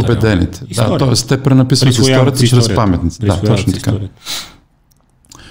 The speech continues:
Speaker 1: Ам, Андрей Врабчев, който сега има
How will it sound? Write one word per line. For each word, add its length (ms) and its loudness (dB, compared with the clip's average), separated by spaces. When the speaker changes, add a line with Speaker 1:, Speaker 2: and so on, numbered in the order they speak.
Speaker 1:
Ам, 840 2
Андрей 300 2
Врабчев, 420 -2
който 380 0
сега 240 0
има 380 4